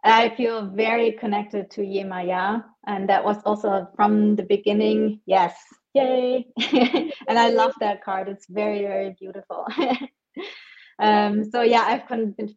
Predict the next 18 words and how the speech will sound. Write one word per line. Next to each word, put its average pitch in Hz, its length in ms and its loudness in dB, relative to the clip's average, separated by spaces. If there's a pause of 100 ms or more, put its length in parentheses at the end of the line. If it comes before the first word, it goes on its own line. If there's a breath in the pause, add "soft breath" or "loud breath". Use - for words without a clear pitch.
(100)
feeling, 214 360 -8 (180)
uh, 180 220 -4 (100)
felt 226 180 -2
connected 214 400 -2
to 202 120 -4
her 190 280 -2
for, 185 300 -4
I 185 60 -18 (100)
go, 165 220 -18 (320)
twenty-five 196 580 0
years, 226 420 0
I 240 120 -6
think. 262 420 -4 (540 loud breath)
Um, 202 400 4
so - 100 -4
I've 214 260 2
done 240 260 4
a, 240 140 2